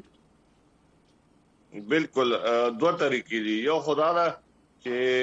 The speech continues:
په حکومتي سطح باندې داسې کوم ادارې دي چې داسې ډیټا کلیکټ کوي. نو اولنۍ ذمواري خو د هغې جوړیږي چې، اه، هغې ځان ورسوي یا، او په هر، اه، کلي کې، په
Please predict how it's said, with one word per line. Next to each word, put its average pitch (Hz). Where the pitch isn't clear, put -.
په 127
حکومتي 127
سطح 160
باندې 127
داسې 139
کوم 123
ادارې 117
دي 147
چې 117
داسې 135
ډیټا 131
کلیکټ 113
کوي. 151
نو 113
اولنۍ 131
ذمواري 139
خو 151
د 135
هغې 135
جوړیږي 147
چې، 123
اه، 113
هغې 151
ځان 135
ورسوي 139
یا، 117
او 117
په 113
هر، 131
اه، 139
کلي 156
کې، 135
په 117